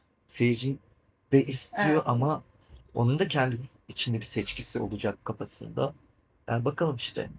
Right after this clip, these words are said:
Speaker 1: Şimdi merak ettiren kısım, hani, festival evet organize etmek, sunmak, e, seyircide karşılığını bulacak mı? Seyirci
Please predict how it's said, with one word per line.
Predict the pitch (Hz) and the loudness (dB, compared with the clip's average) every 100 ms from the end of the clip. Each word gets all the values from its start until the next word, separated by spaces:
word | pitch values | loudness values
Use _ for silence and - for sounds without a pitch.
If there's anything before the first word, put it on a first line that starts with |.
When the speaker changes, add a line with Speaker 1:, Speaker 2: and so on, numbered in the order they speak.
| - _ _ _ _ | -20 _ _ _ _
Speaker 1:
Şimdi | - 127 110 - 131 131 | -2 -2 -2 -4 -2 2
merak | 135 135 139 | 6 6 4
ettiren | - _ _ - - - 120 120 | -4 _ _ -20 -18 -2 2 2
kısım, | 117 - 170 175 - _ _ _ _ - | 0 -8 -6 -6 -10 _ _ _ _ -10
hani, | 110 104 - | -8 -8 -6
festival | 127 120 - 135 131 | -4 -4 -2 0 0
evet | 123 123 | 0 0
organize | 120 120 131 120 127 | 0 0 0 0 -2
etmek, | - 127 131 | -2 -6 -8
sunmak, | - - 123 123 131 - - _ _ _ _ _ 120 | -10 -6 -4 -2 -4 -6 -20 _ _ _ _ _ 2
e, | 117 117 107 110 110 | 2 2 -2 -8 -10
seyircide | - 123 120 120 117 139 143 - | -4 2 2 2 0 0 0 0
karşılığını | 117 113 113 - 110 110 104 | 0 2 0 -4 -4 -4 -4
bulacak | 104 104 101 - | -4 -2 -2 -4
mı? | 101 | -6
Seyirci | - 113 113 113 131 | 0 2 2 0 -2